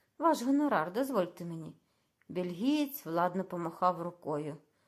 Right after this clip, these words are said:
Жодного су, я нічого для вас не зробив. Я забрав у вас час.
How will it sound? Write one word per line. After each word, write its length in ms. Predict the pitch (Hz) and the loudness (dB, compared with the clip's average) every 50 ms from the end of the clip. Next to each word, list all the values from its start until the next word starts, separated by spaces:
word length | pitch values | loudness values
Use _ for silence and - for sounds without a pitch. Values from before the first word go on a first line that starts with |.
| _ _ _ _ _ _ - | _ _ _ _ _ _ -14
Жодного 680 | 170 170 160 180 196 220 247 269 254 311 320 285 311 320 | -12 -8 -2 2 4 6 6 6 4 4 4 4 2 2
су, 380 | 311 - - - 196 190 190 190 - _ - | 0 -2 -4 -4 -4 -4 -4 -6 -10 _ -10
я 280 | 180 165 185 175 180 | -2 0 2 2 2
нічого 680 | 196 196 220 302 381 - - - - 202 185 175 165 170 | 2 2 0 0 -2 -4 -8 -6 -2 0 2 2 2 0
для 200 | 160 139 143 151 | -4 -4 -4 -2
вас 260 | 151 175 214 226 - - | 0 0 -2 -2 -2 -6
не 140 | 165 170 | -8 -6
зробив. 340 | 165 165 147 135 131 143 135 - - _ _ _ _ _ _ _ _ | -6 -6 -8 -6 -6 -8 -10 -10 -12 _ _ _ _ _ _ _ _
Я 160 | - 190 233 | -2 -2 0
забрав 440 | 233 240 262 262 269 277 285 285 277 | 0 0 0 0 2 2 2 2 0
у 40 | 262 | 0
вас 280 | 262 285 294 294 - - | 0 0 -2 -2 -4 -6
час. 280 | - 165 - - - | -6 -6 -6 -8 -10